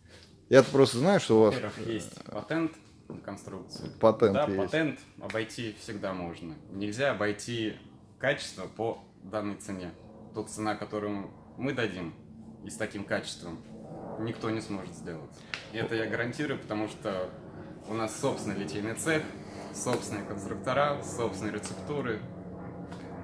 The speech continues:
Speaker 1: А
Speaker 2: Изготовление чугуна по такой цене никто не отобьет.
Speaker 1: Э, просто я что вижу, ну, есть, э, ряд заводов, которые делают очень недорогие печи, а они же могут сказать, что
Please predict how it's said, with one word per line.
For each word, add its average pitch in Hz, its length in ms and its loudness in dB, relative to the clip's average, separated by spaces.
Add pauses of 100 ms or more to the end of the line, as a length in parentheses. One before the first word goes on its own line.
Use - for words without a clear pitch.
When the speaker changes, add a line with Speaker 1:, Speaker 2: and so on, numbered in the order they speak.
(340)
Speaker 1:
А 120 60 6
Speaker 2:
Изготовление 107 460 2
чугуна 104 380 0 (180)
по 110 80 -6
такой 123 280 0
цене 101 240 -2
никто 92 280 -8
не 80 100 -8
отобьет. 80 320 -8 (460)
Speaker 1:
Э, 135 280 12
просто 160 320 12 (100)
я 165 80 12
что 165 300 12 (140)
вижу, 123 520 12
ну, 139 260 10
есть, 139 360 12
э, 123 340 12
ряд 156 200 12
заводов, 180 400 12
которые 127 380 12
делают 127 380 12
очень 127 300 10
недорогие 117 580 12
печи, 113 360 10
а 107 260 12
они 110 180 10
же 110 120 6
могут 110 220 10
сказать, 110 280 10
что 98 280 8